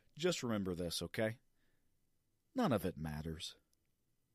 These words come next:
None of it matters. It's sports. It's games. It's not real life. All right? It's a, it's a pastime. It's a break from reality. And like I said, even though we might get into it, it doesn't matter.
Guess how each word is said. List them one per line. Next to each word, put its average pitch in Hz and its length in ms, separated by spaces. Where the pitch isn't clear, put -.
None - 160
of 95 100
it 90 140
matters. 87 460
It's - 160
sports. - 540
It's - 220
games. 127 680
It's - 180
not 131 260
real 101 240
life. - 400
All 110 120
right? 131 240
It's 151 200
a, 123 280
it's 143 140
a 127 80
pastime. 131 760
It's 127 180
a 117 60
break 127 300
from 110 260
reality. 101 640
And 127 160
like 131 220
I 117 60
said, 104 240
even 160 240
though 135 100
we 120 140
might 113 260
get 110 160
into 113 380
it, 123 140
it 139 100
doesn't 87 280
matter. 76 320